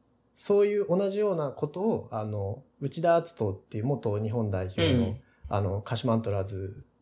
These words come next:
Speaker 1: から、
Speaker 2: うん。
Speaker 1: まあ、海外のブンデスリーガ行って、こう、活躍した選手が、
Speaker 2: うん。
Speaker 1: 大学生かな？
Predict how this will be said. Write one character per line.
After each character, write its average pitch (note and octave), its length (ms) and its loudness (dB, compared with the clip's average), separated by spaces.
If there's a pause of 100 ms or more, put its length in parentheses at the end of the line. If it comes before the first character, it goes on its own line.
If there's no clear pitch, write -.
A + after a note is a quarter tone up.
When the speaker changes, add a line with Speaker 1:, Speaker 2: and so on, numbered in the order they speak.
(280)
Speaker 1:
か - 140 0
ら、 F#3+ 120 4
Speaker 2:
う C#3 80 4
ん。 A2 100 0
Speaker 1:
ま A2 80 0
あ、 G2+ 60 -2
海 A2 200 2
外 G2+ 260 -2 (120)
の A2 160 -4
ブ G#2 160 -2
ン A2+ 40 2
デ G#2 80 0
ス G2 120 -6
リ G#2 120 -4
ー G2 40 -8
ガ G2 260 -8
行 A2+ 80 -10
っ - 40 -16
て、 C3+ 540 -2
こ G2+ 240 -6
う、 - 40 -20
活 A2 240 -4
躍 B2 160 0
し - 80 -4
た - 180 -8 (420)
選 A#2 220 0
手 G#2+ 140 -4
が、 C#3 320 0 (420)
Speaker 2:
う B2+ 40 -4
ん。 - 20 -6
Speaker 1:
大 F#3 100 -6
学 A3+ 220 -2
生 A2 180 0
か A2 100 -6
な？ F#2+ 140 -6